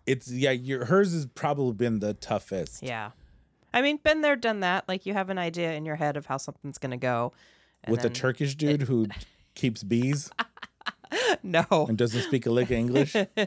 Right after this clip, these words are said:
Speaker 2: <laughs> I don't mean literally. I mean, I've been in situations that I thought were gonna go quite differently than they actually ended up going.
Speaker 1: With me?
Speaker 2: <laughs>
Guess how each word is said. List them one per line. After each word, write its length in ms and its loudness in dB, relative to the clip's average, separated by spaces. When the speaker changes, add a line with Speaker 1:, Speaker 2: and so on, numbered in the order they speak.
Speaker 2:
<laughs> 400 -2
I 100 2
don't 220 -2
mean 160 -2
literally. 960 4
I 120 -2
mean, 260 -4
I've 220 -2
been 180 2
in 120 0
situations 760 2
that 120 -2
I 100 -2
thought 300 0
were 100 -4
gonna 200 -4
go 280 -2
quite 420 -2
differently 540 -6
than 240 -10
they 160 -8
actually 560 -6
ended 280 -8
up 200 -10
going. 400 -12
Speaker 1:
With 200 2
me? 460 4
Speaker 2:
<laughs> 1600 -10